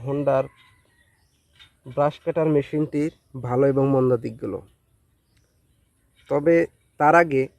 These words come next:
আমি একটু আপনাদেরকে আমার এই মেশিনের কিছু স্পেসিফিকেশন আপনাদের মাধ্যমে শেয়ার করি। এটা হচ্ছে ফোর স্ট্রোক, আপনারা দেখতে পাচ্ছেন ফোর স্ট্রোক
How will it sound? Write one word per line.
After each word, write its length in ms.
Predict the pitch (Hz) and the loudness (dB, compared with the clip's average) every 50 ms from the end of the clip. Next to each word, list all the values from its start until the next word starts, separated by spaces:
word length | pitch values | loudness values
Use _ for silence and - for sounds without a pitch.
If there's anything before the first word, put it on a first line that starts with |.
| _ - | _ -6
আমি 200 | 151 147 151 151 | -2 0 0 0
একটু 340 | 147 - _ 165 160 156 | 0 -2 _ -2 0 0
আপনাদেরকে 680 | 156 - 147 - - 147 143 143 143 - - 139 131 131 135 - _ _ _ _ _ _ _ _ _ _ _ - | 0 -2 -4 -6 -4 -2 -2 -2 -2 -2 -2 -2 -2 -2 -4 -8 _ _ _ _ _ _ _ _ _ _ _ -8
আমার 220 | 135 135 139 139 | -2 0 2 2
এই 100 | 143 143 | 4 4
মেশিনের 640 | 143 147 147 160 147 - - 175 170 175 170 170 160 | 4 4 4 2 2 2 2 2 4 4 4 2 2
কিছু 560 | 156 _ 165 151 - - 151 147 143 139 110 - _ _ _ _ _ _ _ _ _ _ _ _ _ _ _ _ _ _ _ _ _ _ _ _ _ _ _ _ _ _ _ _ _ _ - 151 | -2 _ -10 -8 -6 -2 -2 0 0 -2 -2 -6 _ _ _ _ _ _ _ _ _ _ _ _ _ _ _ _ _ _ _ _ _ _ _ _ _ _ _ _ _ _ _ _ _ _ -12 -12
স্পেসিফিকেশন 1040 | 131 - - - 165 160 151 - 160 147 165 156 - 160 - - 156 143 143 139 131 - - _ _ _ _ _ _ - - | -12 -10 -2 0 0 0 0 0 -4 -6 -6 -6 -6 -6 -4 -2 0 2 2 2 0 -2 -6 _ _ _ _ _ _ -18 -16
আপনাদের 320 | - - - 143 135 139 139 | -12 -6 -4 -2 0 2 2
মাধ্যমে 500 | 139 135 127 120 123 135 135 139 131 127 | 4 2 2 0 -2 -4 -2 -2 -2 -2
শেয়ার 300 | - - - 143 131 - | -4 -4 -4 -4 -4 -4
করি। 300 | - 127 117 123 139 156 - _ - - - - _ _ _ _ _ _ _ _ _ - | -4 -6 -6 -6 -8 -10 -14 _ -20 -20 -20 -20 _ _ _ _ _ _ _ _ _ -4
এটা 240 | 147 143 - 160 156 | -2 0 2 2 2
হচ্ছে 360 | 165 156 - - 175 175 175 - _ _ _ _ _ _ _ _ - - | 2 0 0 2 2 2 2 0 _ _ _ _ _ _ _ _ -20 -8
ফোর 300 | - - 160 170 175 180 | 2 6 6 8 8 8
স্ট্রোক, 420 | 175 - - - - 139 135 143 - - - - | 6 2 -2 -4 0 2 2 2 2 -2 -8 -14
আপনারা 260 | 143 131 - 147 143 | -10 -6 -2 -2 0
দেখতে 240 | 139 151 143 - 160 | 0 0 -2 0 0
পাচ্ছেন 360 | 151 151 - - 151 151 156 | -2 0 0 -2 -2 -2 -2
ফোর 380 | 156 - - - 156 156 165 160 | -2 -6 2 4 6 8 8 6
স্ট্রোক 340 | - - - 170 165 170 | 4 2 2 4 4 4